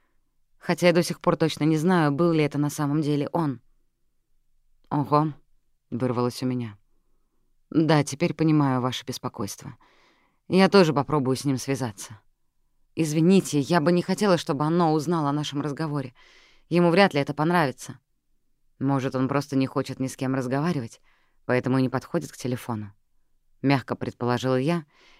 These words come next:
и попросила Юкари не слишком переживать по поводу Косё. «Знаете, я ведь... я перестала спать по ночам с тех пор, как у нас с Анно завязались эти отношения.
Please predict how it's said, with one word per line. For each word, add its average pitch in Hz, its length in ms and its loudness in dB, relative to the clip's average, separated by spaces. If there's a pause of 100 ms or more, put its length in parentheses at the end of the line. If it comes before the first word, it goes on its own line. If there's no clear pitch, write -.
и 147 120 0
попросила 147 500 0
Юкари 156 400 0
не 151 140 0
слишком 143 400 -8
переживать 123 460 -6
по 120 120 -6
поводу 110 300 -8
Косё. - 400 -16 (800)
«Знаете, 156 580 2 (120)
я 156 200 0
ведь... 156 380 -2 (840)
я 180 200 8
перестала 160 440 2
спать 160 340 -2
по 143 80 0
ночам 151 360 2
с - 80 -8
тех - 180 -8
пор, 165 200 4
как 131 220 -8
у 131 40 -4
нас 127 220 -2
с - 80 -8
Анно 147 260 2
завязались 127 540 0
эти 131 160 -8
отношения. 120 640 -12